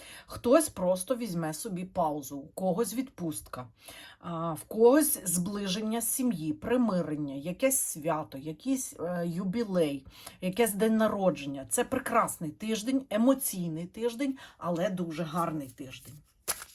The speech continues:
Тепер переходимо до, а, цих, як їх, левів. Дорогі леви, <clears throat> карточ-, карточка. <laughs> Карта світу у вас випадає. Тобто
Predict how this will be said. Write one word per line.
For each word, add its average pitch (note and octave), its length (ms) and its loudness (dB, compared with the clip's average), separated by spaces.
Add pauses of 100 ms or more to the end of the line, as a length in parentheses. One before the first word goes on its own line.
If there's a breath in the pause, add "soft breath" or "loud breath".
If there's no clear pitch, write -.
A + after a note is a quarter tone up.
(320)
Тепер G#3 420 0
переходимо F#3+ 720 -2
до, F3 360 -4 (680 loud breath)
а, D#3+ 560 -2
цих, - 340 -8
як C#3 220 -10
їх, - 180 -16
левів. F3+ 600 4 (200)
Дорогі F3+ 380 0
леви, D#3+ 560 4 (480)
<clears throat> C4 320 6 (220)
карточ-, A#3 520 0 (180)
карточка. - 600 4
<laughs> - 60 -20 (2500 loud breath)
Карта F#3+ 300 2
світу A#3 420 0
у - 20 -6
вас D3+ 280 -4
випадає. D#3 600 -4
Тобто F#3+ 400 0